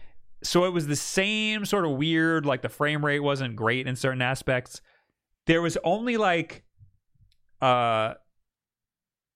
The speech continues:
like, maybe, like, four bad guys before the boss.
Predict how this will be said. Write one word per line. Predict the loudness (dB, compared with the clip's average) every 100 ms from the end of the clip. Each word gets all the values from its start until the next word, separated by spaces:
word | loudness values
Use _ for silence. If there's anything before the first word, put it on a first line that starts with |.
| _ _ _
like, | -6 -2
maybe, | 0 0
like, | -2
four | -4 -8 -2 2 2 2
bad | 0 0 0 0
guys | 0 0 -2
before | -2 -2 -2
the | -2
boss. | 0 0 -2 -8